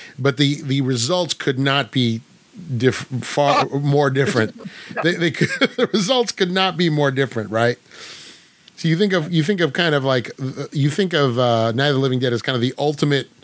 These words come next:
Speaker 1: uh, the ultimate low budget movie from that era, from the fifties and sixties, right?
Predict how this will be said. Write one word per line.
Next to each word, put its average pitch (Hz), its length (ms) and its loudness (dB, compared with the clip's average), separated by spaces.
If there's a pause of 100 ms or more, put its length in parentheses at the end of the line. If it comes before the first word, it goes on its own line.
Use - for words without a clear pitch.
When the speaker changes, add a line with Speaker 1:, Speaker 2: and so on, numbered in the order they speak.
(800)
Speaker 1:
uh, 104 480 0 (640)
the 135 220 0
ultimate 165 420 2
low 139 240 2
budget 135 340 0
movie 127 240 0
from 113 220 0
that 117 260 2
era, 113 300 2
from 117 160 -2
the 104 80 0
fifties 123 380 -2
and 110 100 -2
sixties, 101 480 -2
right? 107 260 2